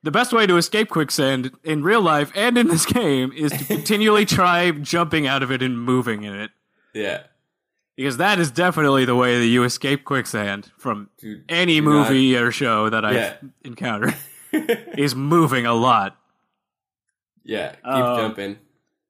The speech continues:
Speaker 1: But it is kinda weird, in, specifically in the game. Um, you can throw enemies into quicksand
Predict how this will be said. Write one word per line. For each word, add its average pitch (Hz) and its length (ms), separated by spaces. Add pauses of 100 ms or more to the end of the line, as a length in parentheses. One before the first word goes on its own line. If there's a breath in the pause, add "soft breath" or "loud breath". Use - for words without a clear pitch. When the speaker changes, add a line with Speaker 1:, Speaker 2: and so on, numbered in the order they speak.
(140)
Speaker 1:
But 202 140
it 220 140
is 330 200
kinda 262 440
weird, 156 600
in, 143 280 (120)
specifically 165 680
in 131 80
the 113 80
game. 104 500 (520 soft breath)
Um, 117 580 (280)
you 156 80
can 185 140
throw 214 220
enemies 165 380
into 120 160
quicksand 113 760